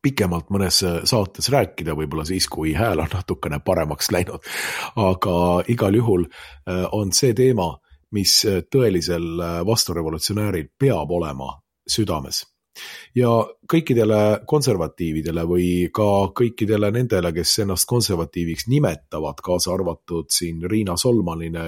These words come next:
ja Anastasia Kovalenko-Kõlvartile, äh, ütleksin ma küll või pigem küsiksin, et, äh, head naiskonservatiivid, äh, millisest, äh, nagu Istanbuli konventsiooni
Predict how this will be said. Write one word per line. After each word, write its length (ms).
ja 240
Anastasia 680
Kovalenko-Kõlvartile, 1300
äh, 1120
ütleksin 540
ma 80
küll 400
või 100
pigem 320
küsiksin, 760
et, 280
äh, 260
head 260
naiskonservatiivid, 1300
äh, 220
millisest, 800
äh, 240
nagu 180
Istanbuli 540
konventsiooni 1080